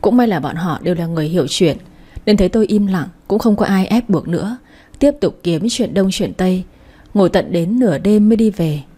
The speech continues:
Chỉ có điều tôi không ngờ được rằng lúc bước ra khỏi thang máy lại nhìn thấy Thành đứng chờ mình ở cửa từ lúc nào. Trên người anh mặc bộ quần áo vest màu đen sang trọng, khuôn mặt lại sáng ngời. Xuất hiện ở cái nơi này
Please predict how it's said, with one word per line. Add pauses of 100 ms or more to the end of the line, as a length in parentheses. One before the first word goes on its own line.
(460)
Chỉ
có
điều
tôi
không
ngờ
được
rằng (400)
lúc
bước
ra
khỏi
thang
máy (400)
lại
nhìn
thấy
Thành (160)
đứng
chờ
mình
ở
cửa
từ
lúc
nào. (760)
Trên
người
anh
mặc
bộ
quần
áo
vest
màu
đen
sang
trọng, (360)
khuôn
mặt
lại
sáng
ngời. (520)
Xuất
hiện
ở
cái
nơi
này